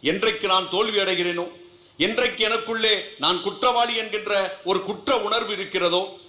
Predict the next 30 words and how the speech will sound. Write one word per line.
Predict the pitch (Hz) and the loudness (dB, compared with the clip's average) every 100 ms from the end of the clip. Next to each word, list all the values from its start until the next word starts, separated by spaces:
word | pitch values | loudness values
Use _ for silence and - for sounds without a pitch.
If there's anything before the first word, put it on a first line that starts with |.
| - | -10
என்னுடைய | 156 202 220 185 | -2 0 2 2
வாழ்க்கையில் | 170 240 247 254 190 | 2 0 0 -4 -2
வெற்றி | 175 262 | -2 0
பெற | 254 247 | 2 2
முடியாது | 240 233 240 226 220 214 - | 2 2 2 2 0 -8 -8
என்கின்ற | 220 226 202 202 | -6 -6 -2 -4
சோகம் | 180 196 247 277 226 | -2 2 4 4 0
இருக்கிறதோ, | 196 - 165 156 175 - - - | -2 0 0 0 -2 -4 -18 -2
அல்லது | 170 226 208 | 0 2 0
தோற்றுப்போய், | - 226 285 - 262 - 240 226 - | -2 2 2 0 -4 0 0 0 4
தோற்றுப்போய் | 254 269 254 196 226 220 160 | 2 2 -6 -2 0 2 2
வாழ்க்கையில | 175 247 247 226 | 0 0 -2 -2
நொந்து | 170 208 302 302 | 0 -2 0 2
போய் | 262 | 2
இருந்தாலும், | 202 185 170 165 156 139 - - 110 | -2 -2 0 0 -2 -8 -16 -12 -2
மறுபடியும் | 165 254 247 196 175 | 0 2 0 -2 0
மறுபடியும் | 165 233 202 170 147 | -2 0 0 -2 -4
கடவுள் | 147 185 170 | -2 -2 -2
சொல்வதெல்லாம், | 156 147 147 160 262 262 - - | -4 -2 0 2 2 0 -6 -8
"நான் | 123 143 | 0 0
உங்களை | 147 131 139 | 0 -2 -4
களைகளாக | 131 147 185 240 185 170 156 147 139 - - | -4 0 0 2 2 2 0 -2 -4 -8 -2
நான் | 131 131 | 0 0
அறுத்து | 101 151 214 185 | 0 -2 -2 -2
விட | 143 127 | -2 0
மாட்டேன், | 117 113 131 110 92 - - - | 0 0 -2 -4 -6 -18 -16 0
மாறாக | 127 190 190 170 156 | 2 4 4 2 -2
உங்களுக்கு | 151 151 147 190 | -2 -2 -2 0
வாய்ப்பு | 170 214 285 220 214 | 2 2 2 -2 -2
தருவேன்." | 160 147 151 135 - | -2 0 0 0 -6